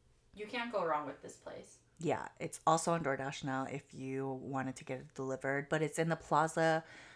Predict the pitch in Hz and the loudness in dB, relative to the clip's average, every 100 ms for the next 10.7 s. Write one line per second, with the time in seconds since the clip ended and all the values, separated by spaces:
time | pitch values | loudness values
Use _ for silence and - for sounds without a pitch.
0 | - 165 165 - 147 151 - 160 151 147 | 2 4 4 6 6 4 0 4 6 6
1 | 147 143 139 - - _ _ 156 131 127 | 4 2 0 -2 -8 _ _ -4 -2 -2
2 | 120 127 123 - - - 139 135 139 139 | -6 -8 -10 -10 -8 0 2 2 0 0
3 | - 135 - 147 147 147 139 131 127 131 | 0 0 0 0 2 2 2 2 2 -2
4 | - 131 131 - 135 131 131 - 135 147 | -2 -2 -2 -4 -6 -6 -8 -2 0 2
5 | 143 135 135 135 135 - - - 127 160 | 2 4 4 2 0 -6 -4 4 6 8
6 | 262 - - - - 160 151 143 160 151 | 6 4 2 -2 -2 0 2 4 4 6
7 | 156 135 147 135 139 131 - 131 127 - | 4 2 2 0 0 0 2 2 2 0
8 | 123 - - - 185 160 190 - - 403 | -2 0 -2 -2 6 10 10 8 12 12
9 | - 349 - 247 190 - 226 233 - - | 12 4 4 0 0 -2 0 0 -4 -6
10 | 240 214 202 180 160 156 165 | -2 -2 2 2 2 0 -6